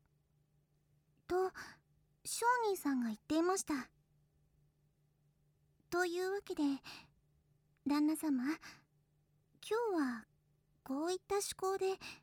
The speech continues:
いかがでしょうか？私のこの姿は、はるか極東の地において、仲睦まじい恋人同士や新婚の夫婦が身につける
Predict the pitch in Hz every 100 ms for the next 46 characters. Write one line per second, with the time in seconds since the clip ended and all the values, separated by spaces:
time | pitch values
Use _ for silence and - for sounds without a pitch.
0 | _ _ _ _ _ - - 403 403 359
1 | - 254 - 220 - - _ _ _ _
2 | _ _ _ _ _ _ _ _ _ _
3 | _ _ _ _ _ _ _ _ _ _
4 | _ - 254 - 302 359 359 349 339 359
5 | 370 403 403 339 269 247 254 - - _
6 | _ _ _ _ _ - 294 349 359 262
7 | - 220 - 294 349 370 - 392 381 320
8 | 302 262 254 - - _ _ _ _ _
9 | - 311 359 302 226 - 285 339 330 349
10 | 320 - 254 330 370 392 415 453 320 269
11 | 254 - - _ _ _ _ - - 403
12 | 415 466 453 466 453 466 453 339 254 247
13 | 277 277 - 330 277